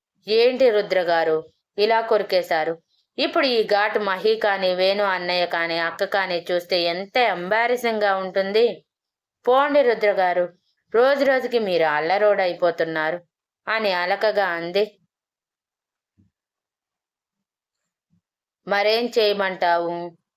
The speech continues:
ఈ అల్లరి పిల్ల పక్కనుంటే అల్లరి చేయకుండా ఉండలేకపోతున్నాను,"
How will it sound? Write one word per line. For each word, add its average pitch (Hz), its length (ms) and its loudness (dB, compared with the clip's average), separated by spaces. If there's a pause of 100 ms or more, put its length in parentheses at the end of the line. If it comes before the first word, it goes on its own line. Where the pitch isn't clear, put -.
(180)
ఈ 233 140 2
అల్లరి 214 400 2
పిల్ల 208 240 0
పక్కనుంటే 190 640 -2
అల్లరి 185 400 0 (100)
చేయకుండా 160 480 2
ఉండలేకపోతున్నాను," 165 1200 -2